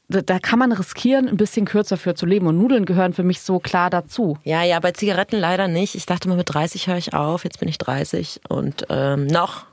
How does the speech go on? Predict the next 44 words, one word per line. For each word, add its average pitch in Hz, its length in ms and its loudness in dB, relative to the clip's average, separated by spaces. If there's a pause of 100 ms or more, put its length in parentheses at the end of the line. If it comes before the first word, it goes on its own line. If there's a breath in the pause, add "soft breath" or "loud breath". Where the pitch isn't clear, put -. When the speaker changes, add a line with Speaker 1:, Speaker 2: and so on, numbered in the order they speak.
(140)
Speaker 2:
rauche 165 240 4
ich. 165 140 2
Speaker 1:
Mhm. 185 60 -6 (640 loud breath)
Speaker 2:
Äh, 160 500 0
Speaker 1:
Versuchst 175 280 2
du 196 40 2
das 165 140 0
gerade - 160 -2
aufzuhören? 165 460 -4 (400 loud breath)
Speaker 2:
Nee, 269 320 4
weil 254 100 2
ich 226 140 -2
einfach 240 180 0
so - 100 -6
furchtbar 208 440 0
gerne 135 260 2
rauche. 123 300 0
Speaker 1:
Mhm. 185 360 2
Speaker 2:
Ich - 280 -6
rauche 190 180 2
einfach 190 220 -4
so, 180 320 -2
so, 165 220 0
so 160 200 0
gerne. 156 640 0
Ähm, 151 420 0 (140)
aber 170 260 0
ich - 140 -8
versuche 190 360 -2
mir 175 120 2
immerhin 170 340 2
einzureden, 160 840 0
dass 160 180 -2
ich 160 100 -2
nicht 165 160 0
mehr 160 220 2
<laughs> - 60 -16
so, - 260 -2 (340)
so 180 140 -4
lange 175 300 2
so 170 140 0
gerne 160 280 0
rauchen 156 320 -2
sollte. 147 400 -2